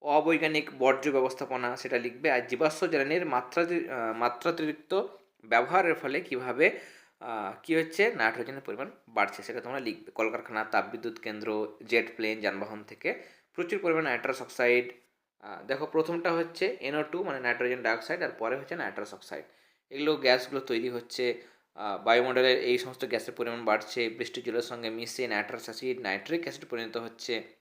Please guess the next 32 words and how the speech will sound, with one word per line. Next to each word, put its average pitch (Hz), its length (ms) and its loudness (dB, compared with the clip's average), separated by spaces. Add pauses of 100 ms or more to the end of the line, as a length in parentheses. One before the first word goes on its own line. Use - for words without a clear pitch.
(140)
মানে 190 160 -2
অ্যাসিড 156 300 2
বৃষ্টিতে 151 360 -6
পরিণত 131 360 -6
হচ্ছে। 127 480 -4 (640)
নিয়ে 151 120 -8
যখন 147 220 -4
আবার 160 240 8
নিচে 165 260 0
পড়ছে, 165 380 2
তখন 147 200 -6
মাটির 120 440 -2
নাইট্রোজেন 123 380 -6
পরিমাণও 123 360 -6
কিন্তু 160 280 -8 (140)
বাড়িয়ে 107 320 0
দিচ্ছে। - 320 -12
তাহলে - 280 -6
এরকমভাবে 156 360 -2
নাইট্রোজেন 139 440 2
চক্র 156 280 -4
ভারসাম্য 143 440 -6
বিঘ্নিত 107 380 -10
হয়। 90 240 -10 (1080)
বিশ্ব 196 360 2
উষ্ণায়নের 208 360 2
দুটো 185 220 6
কুফল 180 360 2
বলেছে, 165 580 2
ভৌতবিজ্ঞানও 151 640 -2
তোমরা 143 220 -2
পড়েছো 131 460 -2